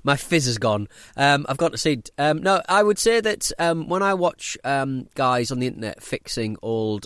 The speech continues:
electro-, there's a guy who, like, um, goes, he buys a big box of Argos returns, and he piles through them,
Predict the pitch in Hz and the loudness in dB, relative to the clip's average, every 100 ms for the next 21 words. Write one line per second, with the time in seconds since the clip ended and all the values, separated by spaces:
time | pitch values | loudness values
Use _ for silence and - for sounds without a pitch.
0 | - 107 - - 143 180 190 190 180 165 | -8 -8 -8 -6 -2 2 2 4 4 2
1 | - 156 143 131 117 - 131 127 117 - | 0 -2 0 0 -4 -4 -2 -2 -4 -8
2 | - 123 196 190 165 139 208 151 180 160 | -8 -4 0 2 0 0 -2 0 -4 -4
3 | - 120 104 - - - _ 147 151 139 | -6 -10 -10 -14 -20 -20 _ 0 2 2
4 | 147 - 131 - 139 117 92 82 87 - | 0 0 -4 -2 0 0 -2 -8 -14 -18
5 | _ _ _ _ _ _ - - - 139 | _ _ _ _ _ _ -18 -10 0 2
6 | 127 - 180 190 190 - 165 147 98 95 | 2 2 4 4 2 0 0 0 -2 -8